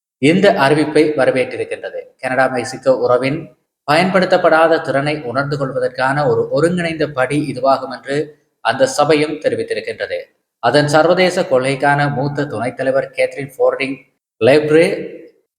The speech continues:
தெரிவிக்கையிலே, கனடா தனது வர்த்தகத்தை பல்வகைப்படுத்தும் போது மெக்சிகோ அந்த பட்டியலிலே டொப்பில் இருக்க வேண்டும் என்று தெரிவித்திருந்தார். இந்த உத்வேகத்தை உறுதியான வாய்ப்புகளாக மாற்றுவதற்காக கனடிய வர்த்தக சபை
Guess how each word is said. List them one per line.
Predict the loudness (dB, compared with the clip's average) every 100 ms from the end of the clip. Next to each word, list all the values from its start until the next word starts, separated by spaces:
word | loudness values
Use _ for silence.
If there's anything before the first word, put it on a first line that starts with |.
| 0
தெரிவிக்கையிலே, | 0 0 -2 -4 -4 -6 -10 -6
கனடா | -2 2 0 0
தனது | -2 -2
வர்த்தகத்தை | 0 0 0 0 0 0
பல்வகைப்படுத்தும் | 4 4 4 2 2 0 -2 -4
போது | -2 4 4 4 -4 -18 _ _ _ 0
மெக்சிகோ | 0 2 0 4 2 2
அந்த | 0
பட்டியலிலே | 0 0 2 4 6 4 2 -4 -2
டொப்பில் | -2 0 -4 0
இருக்க | 2 2 2
வேண்டும் | 0 -2 -4
என்று | -4 -6 -6
தெரிவித்திருந்தார். | -8 -8 -6 -6 -4 -4 -6 -10
இந்த | -6 -4 -2
உத்வேகத்தை | -4 2 4 4 2 2 2 0 -10 -20 _
உறுதியான | 0 2 4 4 4 4
வாய்ப்புகளாக | 2 0 -2 -2 -2 -4
மாற்றுவதற்காக | -8 -8 -8 -8 -4 -4 0 -2 -2
கனடிய | -4 -2 2 2
வர்த்தக | 0 -4 -8
சபை | -8 -2 0 -2 -6